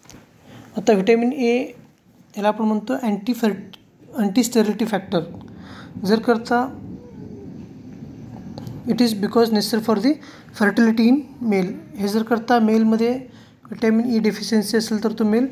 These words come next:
फर्टाइल होत नाही. Also in the childbirth process in the female. Tocopherol means, tocos means childbirth, fero means bear. नेक्स्ट सोर्सेस आहे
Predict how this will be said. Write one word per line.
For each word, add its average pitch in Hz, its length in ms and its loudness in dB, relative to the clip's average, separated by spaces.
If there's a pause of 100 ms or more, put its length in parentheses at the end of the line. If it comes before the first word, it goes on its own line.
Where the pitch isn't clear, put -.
(320)
फर्टाइल 208 340 2
होत 202 220 0
नाही. 208 180 0 (420)
Also 208 420 0
in 214 180 2
the 294 120 4 (420)
childbirth 202 480 4
process 202 380 -4
in 196 120 -2
the 285 100 2 (220)
female. 165 340 0 (2250)
Tocopherol 214 500 2
means, 254 300 0 (360)
tocos 208 320 2
means 247 220 2 (100)
childbirth, 196 600 0 (560)
fero 208 240 0
means 262 220 0 (420)
bear. 160 240 0 (2000)
नेक्स्ट 220 340 2
सोर्सेस 214 440 0
आहे 214 160 4